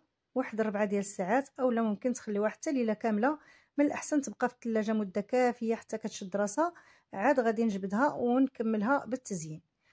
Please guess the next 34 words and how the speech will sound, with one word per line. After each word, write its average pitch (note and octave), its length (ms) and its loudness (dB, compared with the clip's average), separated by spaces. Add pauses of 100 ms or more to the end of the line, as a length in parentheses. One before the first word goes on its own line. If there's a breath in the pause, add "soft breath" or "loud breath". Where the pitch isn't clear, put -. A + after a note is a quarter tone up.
(120)
صافي A3+ 240 -2
دابا G3+ 200 2
غادي G3+ 180 0
نحيد G3 320 -4
الاطار، A#3+ 500 -2 (680)
كيتحيد B3 420 0
بكل D#4 280 0
سهوله G3+ 500 2
لان G#3 380 2
داك G#3 220 -4
البابي A3+ 440 0
سولفوريزي G3+ 760 -2 (340 soft breath)
ما C4 60 0
كيخليهش B3+ 560 0
يلصق. - 420 -8 (680)
وغادي C#4+ 320 2
نرجع A3+ 360 2
نقاد A3 380 -2
الجناب G#3 400 0
ديال G3+ 180 0
الحلوه، G#3 460 -2 (440 soft breath)
كنشوف C4+ 640 4
الا A3+ 120 2
كانت A3+ 300 -2
باقيه G#3+ 260 -2
شي G#3 160 -6
بلاصه G3+ 360 0
هكا G3+ 180 -4
خاويه، A#3+ 380 -2
كناخذ D4+ 380 2
شويه A3 280 0
ديال G3+ 180 0
الكريمه A3 500 0
وكنعمر C4 760 0